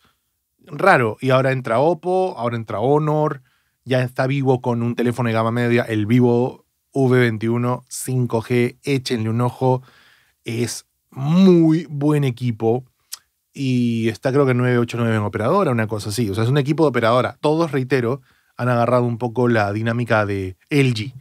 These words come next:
o el lugar de L G al momento de, pues de, de ocupar un espacio en la grilla de las operadoras. Tony, acabo de ver que te conectaste, te voy a abrir el micrófono,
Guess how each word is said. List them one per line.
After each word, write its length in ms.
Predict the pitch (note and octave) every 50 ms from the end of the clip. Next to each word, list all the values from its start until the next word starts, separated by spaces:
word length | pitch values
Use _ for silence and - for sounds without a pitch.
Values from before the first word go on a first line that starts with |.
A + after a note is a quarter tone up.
| _ -
o 100 | - A#2
el 60 | A2
lugar 320 | A2 A#2 B2 C#3+ C#3+ C3+ A#2
de 100 | A#2+ A#2+
L 120 | A#2 A2+
G 220 | G#2+ A2+ A2 G#2+ _ _ _ _ _ _ _ _
al 160 | - A#2+ A#2
momento 420 | A#2 A2+ A2+ A2+ A2+ G#2+ B2 A#2+ A#2
de, 420 | A2 A2 G#2 G2+ F#2+ F2+ F2+ - - - F3+ - - - _ _ _
pues 300 | - A#2+ A2+ G#2 F#2 F2+
de, 400 | G#2+ G#2 F#2 E2+ E2 E2 E2 F2+ A2+ _ _ _ _ _ _ _ -
de 140 | - B2 B2+
ocupar 480 | B2 - B2+ A#2+ - E3+ C#3+ C#3 C3+ B2
un 80 | A#2
espacio 560 | A2+ G2+ - - A2+ G#2 - - A2 F#2+ F#2 _ _ - _ _ _ _ _
en 140 | - A2+ A2
la 100 | G#2 G#2
grilla 280 | G#2+ A#2 A#2+ A#2 A#2
de 40 | A2
las 140 | G#2+ G#2 -
operadoras. 500 | G#2 - - - F#2+ F2+ F2+ F2 F#2 -
Tony, 320 | - G3+ G3 F3 C3 G2 - _ _ _ _ _ _ _ _
acabo 240 | - A#2 - D3+ D#3+
de 60 | E3+
ver 120 | F3 E3+ D3+
que 100 | D#3+ C#3+
te 140 | B2 C#3+
conectaste, 500 | C3 C3+ C3 C3 B2+ - G3 F3+ - F#3+
te 80 | D#3 D3
voy 100 | C#3 C#3+
a 20 |
abrir 140 | C#3+ C#3+ D3+
el 40 | D3
micrófono, 640 | D3 C3+ D#3 F3+ F#3 - F#3 F3+ F#3+ G3+ G#3 G#3+